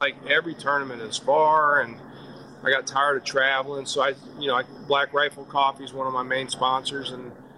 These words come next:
I contacted them right off the bat and said, "Listen, I'm thinking about taking the year off. Are we good if I take the year off?" And they said, "Yep,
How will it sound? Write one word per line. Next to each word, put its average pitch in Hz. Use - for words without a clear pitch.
I -
contacted 135
them 139
right 135
off 131
the 131
bat 131
and 127
said, 127
"Listen, 131
I'm 123
thinking 139
about 127
taking 131
the 123
year 131
off. 170
Are 120
we 120
good 147
if 143
I 120
take 131
the 127
year 127
off?" 143
And 127
they 127
said, 120
"Yep, 139